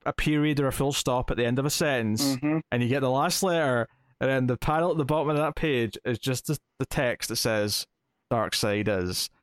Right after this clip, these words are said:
Speaker 1: which, this is the first time that this has properly been used, I think, since, uh, Mister Miracle.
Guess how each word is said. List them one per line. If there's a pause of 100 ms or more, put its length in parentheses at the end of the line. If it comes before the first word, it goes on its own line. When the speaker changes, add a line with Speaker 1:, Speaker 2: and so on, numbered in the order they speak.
(480)
Speaker 1:
which, (1000)
this
is
the
first
time
that
this
has
properly
been
used,
I
think,
since,
uh,
Mister
Miracle.